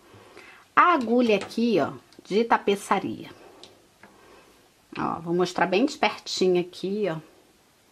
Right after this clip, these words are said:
todos os detalhes. A diferença aqui, ó, da agulha de costura, é uma agulha de costura,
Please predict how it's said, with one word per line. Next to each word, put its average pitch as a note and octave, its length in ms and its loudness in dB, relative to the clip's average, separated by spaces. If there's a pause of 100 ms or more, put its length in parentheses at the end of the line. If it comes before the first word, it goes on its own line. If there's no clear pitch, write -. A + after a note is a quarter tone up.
(380)
todos A3 320 6
os G#3 160 0
detalhes. F#3 420 2
A A3 60 -2
diferença G#3+ 600 0
aqui, A3+ 360 -2
ó, F3 120 6
da F3+ 140 4
agulha F3+ 280 2
de E3+ 280 -4
costura, F#3+ 800 0 (560)
é - 80 2
uma A#3+ 200 8
agulha G#3 260 4
de A3+ 160 4
costura, A#3 680 2